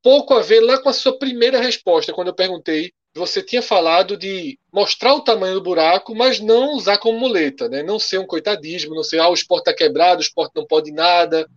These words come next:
o Sport não é mais um clube grande, o Sport, né, tem limitações, que não vai poder fazer isso, não vai poder fazer aquilo." Eu já percebi que a sua linha não é essa. A forma com que você respondeu aquela primeira pergunta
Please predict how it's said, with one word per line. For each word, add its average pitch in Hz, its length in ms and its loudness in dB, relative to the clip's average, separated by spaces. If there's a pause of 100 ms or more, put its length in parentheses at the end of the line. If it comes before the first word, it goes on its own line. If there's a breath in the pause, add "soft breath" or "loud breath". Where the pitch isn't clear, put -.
(200)
o 160 60 -6
Sport 175 320 0
não 175 100 0
é 180 80 6
mais 165 220 -2
um 160 80 -16
clube 156 280 -10
grande, 165 640 -4 (340)
o 147 60 -10
Sport, 170 480 0 (500)
né, 175 260 0 (400)
tem 175 160 -4
limitações, 175 840 -2
que - 120 -12
não 170 80 -6
vai 175 120 2
poder 170 220 -6
fazer 165 300 -2
isso, 170 120 -12
não 170 80 -10
vai 170 120 0
poder 156 180 -8
fazer 170 220 -4
aquilo." 117 480 -8
Eu 151 80 -2
já 180 140 4
percebi 208 560 -2
que 214 100 -2
a - 40 2
sua 196 240 2
linha 170 380 -4 (460)
não 196 140 4
é 185 120 6
essa. 147 200 2
A 151 40 0
forma 202 380 2
com 180 120 -8
que - 120 -12
você 170 320 -6
respondeu 156 380 -4
aquela 151 260 -2
primeira 156 220 -4
pergunta 151 540 -4